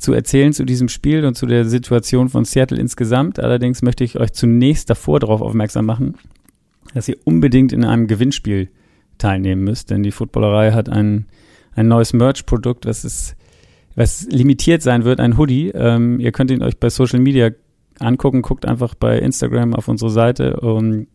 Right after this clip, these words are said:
in die Story und da könnt ihr auch dann sehen, wie ihr das Teil gewinnen könnt. Ähm, genau. Äh, beziehungsweise ihr könnt ihn euch angucken. Wie ihr es gewinnen könnt, könnte ich dann schon,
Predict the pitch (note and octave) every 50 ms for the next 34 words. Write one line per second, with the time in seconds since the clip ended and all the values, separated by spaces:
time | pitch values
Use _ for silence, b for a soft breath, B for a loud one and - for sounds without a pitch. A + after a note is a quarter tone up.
0 | - - - A#2+ A2+ A2 A2+ - - A#2+ A#2 B2 C3 C3 C3 - A#2+ A2+ G#2+ A#2
1 | A2+ - - A#2 A2+ A#2 A2 A2 - - - - A2+ A2 G#2+ G2+ G#2+ A2 A#2 A2+
2 | G#2 G#2 A2+ A#2 A2+ G#2+ A2 G#2 - - - A#2 A2 A2 G#2+ G#2+ A2 - b b
3 | b b b b b b b b b b b b - A2+ G2 A2+ B2 A#2+ A2+ G#2+
4 | - - B2+ B2+ C#3 E3 F#3 - - - _ _ _ _ _ _ _ _ - A2+
5 | A2 A2 A2 A2 G#2+ G#2+ A2 G#2+ A2 A2 A2 A2 A#2 A#2+ A2 - _ _ _ _
6 | _ _ _ _ _ _ _ _ _ _ - - B2 A2 F#2 F2 - _ _ _
7 | _ _ _ _ _ _ _ _ _ _ _ _ _ _ _ _ _ _ _ _
8 | - A#2+ G#2 F#2+ F#2+ F#2 - G2+ G#2 G#2 - - A#2 G2 G#2+ G2+ G#2+ G2+ - A#2
9 | A2 G#2 F#2+ G2+ - - A#2 G#2+ - G2+ G2 G2 G#2+ G#2+ G#2 G2 - G#2+ G#2+ A#2
10 | A#2 - A#2+ A2+ - A#2+ A2 A2 G#2+ A2+ A2 G#2 A2 G#2+